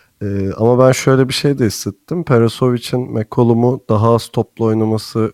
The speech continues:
konusunda uyardığını ve, e, Dunstan ve Şişti maça hani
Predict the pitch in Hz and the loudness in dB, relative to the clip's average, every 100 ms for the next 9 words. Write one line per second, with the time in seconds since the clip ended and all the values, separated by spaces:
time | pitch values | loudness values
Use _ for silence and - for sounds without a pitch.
0 | _ - 104 101 - 101 104 98 101 98 | _ -8 -8 -8 -8 -6 -4 -2 0 0
1 | 101 95 101 101 127 117 113 - _ _ | -2 -2 -2 -2 0 0 -2 -4 _ _
2 | _ _ 110 104 98 107 104 - 113 110 | _ _ -4 -2 0 0 0 -2 -6 -2
3 | 110 - - 117 110 98 - 139 143 107 | -2 -4 -8 -2 -2 -2 0 0 0 -2
4 | 101 92 | -2 -6